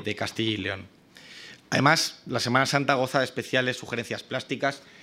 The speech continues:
y realizaciones artísticas. Por resumirlas, bueno, hablamos del barroco español, se ha hablado de Juan de Juni, de Gregorio Fernández, de Luis Salvador Carmona, pero bueno, todas ellas expresiones culturales, artísticas,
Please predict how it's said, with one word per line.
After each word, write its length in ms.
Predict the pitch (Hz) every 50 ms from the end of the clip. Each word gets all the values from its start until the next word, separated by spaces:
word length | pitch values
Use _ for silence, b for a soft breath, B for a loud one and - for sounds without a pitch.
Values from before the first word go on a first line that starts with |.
| B B B
y 80 | 120
realizaciones 720 | 123 120 117 113 104 107 101 - 123 120 120 117 110 - -
artísticas. 760 | 110 - - - 143 143 160 143 - 156 156 151 - - B B B B B B B B
Por 140 | - 117 -
resumirlas, 720 | - - 113 127 131 127 120 127 127 127 127 - - - B B B B B B B -
bueno, 220 | - - - - - - - -
hablamos 320 | - - 123 127 127 123 113
del 100 | 120 117
barroco 300 | 117 117 117 113 - 113
español, 540 | - - 127 - 135 151 156 160 165 160 151
se 100 | - 117
ha 20 |
hablado 340 | 107 110 113 110 110 104 - B B B B B
de 100 | B 90
Juan 240 | - 87 101 139 135
de 80 | 110 -
Juni, 460 | - - 127 147 156 156 151 151 151
de 180 | 135 117 113 107
Gregorio 560 | 107 107 104 113 120 117 117 117 110 107 - B B B B B B
Fernández, 880 | B - - 127 120 123 131 139 147 143 135 139 143 143 143 - - - -
de 300 | - - 107 107 107 104
Luis 160 | 101 107 110 -
Salvador 400 | - 107 113 113 123 123 120 -
Carmona, 500 | - - 120 123 131 131 135 135 131 - B B B B B B B _ -
pero 160 | 120 117 120
bueno, 200 | 120 110 - - - -
todas 260 | 123 127 127 117 -
ellas 320 | 131 127 123 127 120 - 123
expresiones 580 | - - 107 104 - - 120 120 120 117 -
culturales, 840 | - - - 110 92 - 101 113 123 127 131 131 127 - - - - B B B B B B
artísticas, 840 | - - - - - 123 - - 147 - - 135 131 131 - -